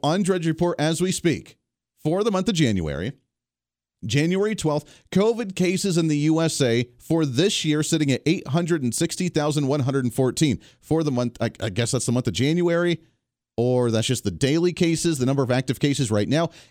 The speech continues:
eight hundred and sixty thousand one hundred and fourteen. Now, how many people have died from the Omicron? I'm not really sure, whatever. Ninety-five percent of these apparently are supposed to be Omicron variants. This time last year in twenty twenty-one,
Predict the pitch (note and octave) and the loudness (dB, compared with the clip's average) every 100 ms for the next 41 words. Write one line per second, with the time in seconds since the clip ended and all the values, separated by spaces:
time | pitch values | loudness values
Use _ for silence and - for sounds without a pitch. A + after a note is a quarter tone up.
0 | - G3 - D3 A3 G#3+ D#3 F#3 F#3 G#3+ | -2 0 0 -2 -2 -2 -2 -2 -2 -2
1 | F#3+ D#3 D3 C#3 D3+ C3+ C#3+ C3+ C#3 C3 | 0 0 2 0 0 0 0 -2 -2 -2
2 | A#2 C#3 C3+ A#2 D#3+ E3 F#3 - _ D3 | -2 0 0 0 2 2 -2 -10 _ -2
3 | B2+ C3+ C#3+ D3+ D#3+ A#2 G2+ B2+ C#3 D#3 | 0 0 0 0 0 -2 -4 -2 -2 0
4 | F3 D#3+ D#3 D#3+ D3+ D#3 B2+ G#2+ E2+ E2+ | 0 0 0 0 -2 -2 -2 -4 -4 -4
5 | E2 D#2+ - F3 F3 D#3+ C3+ C#3+ B2+ C#3 | -4 -2 0 0 0 0 -2 -2 -2 -2
6 | C3 C3 A2 - B2 B2 G2+ C3 C3+ A#2+ | -2 -4 -4 -2 -2 -2 -2 -2 -2 -2
7 | A2 - C#3 - A2 - C3 A#2+ B2 G#2+ | -4 -2 -4 -2 -4 -2 -4 -4 -4 -2
8 | F#2+ C3+ B2+ F#2+ - - _ _ _ _ | -2 -2 0 -2 -6 -14 _ _ _ _
9 | _ A2+ G3+ G#3+ A3 G3 F3 E3+ F#3+ D4+ | _ 0 0 2 0 0 0 0 0 0
10 | - - D3 C3 F3+ - G3+ A3 A3 A#3+ | -2 -4 -2 0 0 0 -2 0 0 0
11 | F3 A#2+ A#2+ | 0 0 -2